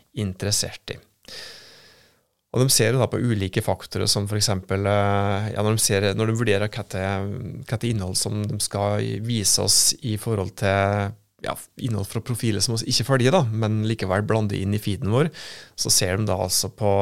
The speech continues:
ting som, eh, de tror at oss er interessert i, basert på ting som også har engasjert oss i, i det siste. Det kan være tematisk sett, og det kan også være, eh, eh, ja,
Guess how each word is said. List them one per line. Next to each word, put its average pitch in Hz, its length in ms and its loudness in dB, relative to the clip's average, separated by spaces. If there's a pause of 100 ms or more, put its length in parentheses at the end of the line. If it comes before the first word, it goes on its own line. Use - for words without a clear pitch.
(280)
ting 98 160 -4
som, 101 400 -2
eh, 101 100 -2 (220)
de 104 160 -2
tror 107 240 0
at 104 80 -8
oss 110 100 2
er 104 120 0
interessert 107 420 0
i, 156 160 2
basert 95 640 -2
på 101 320 -2 (480)
ting 104 240 -2
som 101 160 -2
også - 160 0
har 127 80 -4
engasjert 104 640 -2
oss - 320 4 (160)
i, 101 160 -4 (240)
i 98 80 -8
det 110 160 0
siste. - 480 -2
Det - 80 -12
kan 131 160 -2
være 113 240 0
tematisk 101 640 0
sett, 160 240 0
og 117 140 -4
det - 100 -8
kan - 80 -4
også 104 300 -6
være, 98 220 2 (840)
eh, 104 480 2 (560)
eh, 104 380 -6 (500)
ja, - 120 -8